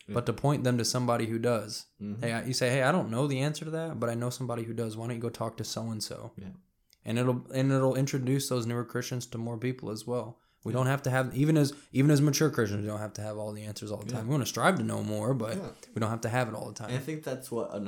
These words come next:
Speaker 1: new believer also needs to know with that is, like you said earlier, no one has arrived and no one will ever arrive until we get to heaven.
Speaker 2: Right.
Speaker 1: Um, until we, we get to the promised land, because,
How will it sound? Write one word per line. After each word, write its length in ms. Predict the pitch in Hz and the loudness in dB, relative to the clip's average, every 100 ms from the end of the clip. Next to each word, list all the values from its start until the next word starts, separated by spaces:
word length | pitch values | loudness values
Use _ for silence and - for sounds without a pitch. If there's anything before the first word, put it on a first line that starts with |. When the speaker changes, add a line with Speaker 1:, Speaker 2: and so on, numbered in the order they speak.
| 104 | -2
Speaker 1:
new 180 | 117 110 | -2 -2
believer 360 | 107 104 92 | -2 -4 -4
also 360 | - 107 110 101 | -2 -2 -2 -4
needs 280 | 98 101 - | -4 -6 -8
to 120 | 92 | -6
know 200 | 95 101 | -4 -4
with 200 | 92 92 | -6 -10
that 260 | 90 - - _ _ _ _ - | -14 -16 -18 _ _ _ _ -6
is, 600 | 113 107 98 101 - - _ _ _ _ _ - | -2 -2 -2 -8 -10 -12 _ _ _ _ _ -12
like 240 | 101 104 | -10 -6
you 120 | 123 | -4
said 240 | 123 120 101 | -4 -4 -4
earlier, 420 | 107 120 120 98 | -2 0 2 0
no 220 | 98 123 | 0 4
one 160 | 156 127 | 4 4
has 300 | 123 113 110 | 0 -2 -4
arrived 560 | 92 90 95 95 92 92 | -6 -6 -6 -6 -8 -8
and 160 | 101 | -8
no 160 | 101 101 | -6 -6
one 240 | 98 95 | -4 -6
will 200 | 92 - 104 | -6 -8 -6
ever 400 | 113 110 98 95 | -4 -4 -6 -6
arrive 420 | 92 95 92 90 | -4 -6 -6 -10
until 300 | 90 - 92 | -12 -10 -8
we 240 | 92 92 - _ - | -8 -10 -14 _ -12
get 200 | 113 110 | -10 -8
to 80 | 95 | -8
heaven. 500 | 98 92 92 92 92 | -8 -8 -10 -12 -6
Speaker 2:
Right. 300 | 107 104 107 - - | -6 -6 -8 -12 -16
Speaker 1:
Um, 240 | - 65 67 | -12 -10 -8
until 300 | 101 104 98 | -8 -6 -4
we, 260 | 95 95 - | -4 -8 -12
we 220 | - 104 | -10 -8
get 240 | 98 101 95 | -4 -6 -6
to 120 | 107 | -6
the 360 | 95 80 98 101 | -6 -6 -8 -6
promised 520 | 107 95 95 92 - | -4 -4 -4 -6 -8
land, 440 | 95 92 85 92 - | -8 -8 -10 -12 -8
because, 640 | 104 107 98 95 95 92 | -8 -6 -6 -4 -8 -10